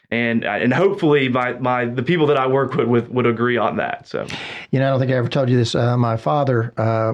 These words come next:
Speaker 2: worked in insurance his, his whole career. He came out of the University of South Carolina in nineteen fifty-nine, went to work for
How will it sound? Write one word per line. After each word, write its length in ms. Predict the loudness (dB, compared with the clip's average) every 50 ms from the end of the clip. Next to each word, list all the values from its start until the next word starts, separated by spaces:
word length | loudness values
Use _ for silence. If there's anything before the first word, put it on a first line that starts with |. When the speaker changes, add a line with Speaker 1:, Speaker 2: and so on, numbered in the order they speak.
| -4 -4 -2
Speaker 2:
worked 240 | -2 -2 0 0
in 80 | 0 2
insurance 420 | 2 2 2 0 0 0 -2 -2
his, 220 | -2 -2 -2 -2 -2
his 200 | 0 -2 0 0
whole 200 | -2 -2 -2 -2
career. 420 | 0 0 2 2 2 2 0 -2 -6 -10 -18 -20 -20 -20 -20 -8 -6
He 80 | -4
came 240 | -2 0 0 0 0
out 120 | 0 0
of 40 | 2 2
the 60 | 2
University 380 | 2 2 2 2 0 0 0
of 80 | -2 -2
South 240 | -2 -2 -4 -4 -2
Carolina 380 | -2 -2 0 0 0 0 0
in 160 | 0 2 2 2
nineteen 340 | 2 0 0 0 0 0
fifty-nine, 560 | 0 0 -2 0 0 2 2 2 2 2 2 2
went 120 | 0 0
to 60 | 0
work 200 | 0 -2 -2 -2
for 180 | -2 -4 -4